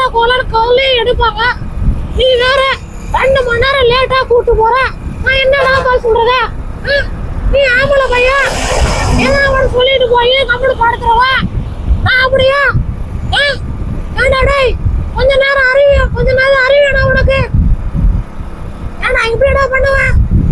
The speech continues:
ஆனா ஒண்ணு சொல்றேன்டா, உன்னை நம்பி ஏறி இந்த வண்டியில உட்கார்ந்ததுக்கு நீ என்ன பண்ண முடியுமோ அது என்னை நல்லா வச்சு செஞ்சுட்டடா தம்பி.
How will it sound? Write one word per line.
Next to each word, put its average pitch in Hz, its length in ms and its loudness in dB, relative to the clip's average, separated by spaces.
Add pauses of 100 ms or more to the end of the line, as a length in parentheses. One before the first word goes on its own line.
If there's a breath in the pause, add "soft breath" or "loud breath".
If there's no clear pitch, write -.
(380)
ஆனா 415 180 0 (160)
ஒண்ணு 508 200 2
சொல்றேன்டா, 508 380 0 (840)
உன்னை 480 240 2 (140)
நம்பி 539 300 0 (220)
ஏறி 554 180 2
இந்த 508 180 0
வண்டியில 494 320 2 (120)
உட்கார்ந்ததுக்கு 466 640 0 (1200)
நீ 508 100 2 (260)
என்ன 539 200 2 (260)
பண்ண 480 180 -2 (140)
முடியுமோ 453 360 2 (840)
அது 480 100 0 (120)
என்னை 494 140 -2 (140)
நல்லா 523 400 2 (100)
வச்சு 508 260 2
செஞ்சுட்டடா 508 400 0 (460)
தம்பி. 539 260 0